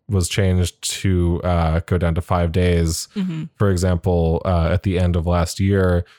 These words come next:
Speaker 1: you know, Fauci went on C N N and said of that, the, the quote is, um, "I think this was very, a very prudent and good choice on the part of the C D C, which we spent a considerable amount of time discussing,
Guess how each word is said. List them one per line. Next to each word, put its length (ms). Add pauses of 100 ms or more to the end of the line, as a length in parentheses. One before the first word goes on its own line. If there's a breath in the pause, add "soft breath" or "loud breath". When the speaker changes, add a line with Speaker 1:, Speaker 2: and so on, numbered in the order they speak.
(120)
Speaker 1:
you 100
know, 120
Fauci 440
went 160
on 380
C 220
N 160
N 500
and 220
said 360 (120)
of 240
that, 560 (160)
the, 280
the 140
quote 220
is, 380 (180)
um, 400 (160)
"I 80
think 200
this 120
was 100
very, 320
a 60
very 260
prudent 480
and 220
good 200
choice 380
on 140
the 80
part 200
of 60
the 80
C 180
D 140
C, 440 (340)
which 200
we 100
spent 220
a 60
considerable 840
amount 320
of 120
time 400
discussing, 800